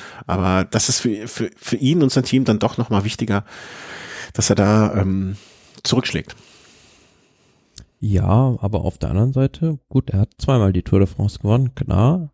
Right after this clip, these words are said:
Speaker 2: zwanzig zwanzig und zwanzig einundzwanzig. Aber wenn ich jetzt gucke, beispielsweise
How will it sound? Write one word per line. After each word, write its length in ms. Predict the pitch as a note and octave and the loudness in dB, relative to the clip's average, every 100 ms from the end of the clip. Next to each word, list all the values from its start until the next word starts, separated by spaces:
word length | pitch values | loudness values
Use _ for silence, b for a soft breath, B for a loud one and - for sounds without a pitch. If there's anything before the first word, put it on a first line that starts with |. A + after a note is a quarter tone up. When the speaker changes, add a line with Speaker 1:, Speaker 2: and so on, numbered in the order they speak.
| _ | _
Speaker 2:
zwanzig 460 | - G2+ - A2 | -4 -4 -4 -10
zwanzig 440 | - G2+ A#2 C3 B2 | -2 0 0 0 -2
und 140 | F#2 | -2
zwanzig 440 | - G2 - - - | -2 -4 -4 -8 0
einundzwanzig. 840 | F#2+ A#2+ C3 A#2 B2 - D3+ - B B B B B | 4 4 2 2 0 2 -2 -2 B B B B B
Aber 260 | - F#2+ | 0 0
wenn 100 | F#2+ | 0
ich 140 | G2 - | -2 -4
jetzt 240 | - - | -6 -2
gucke, 300 | - G2+ C#3+ | -2 0 0
beispielsweise 960 | C3 A2 - - - G2+ G#2 G#2 G#2+ | 0 -2 -2 -14 0 2 4 2 2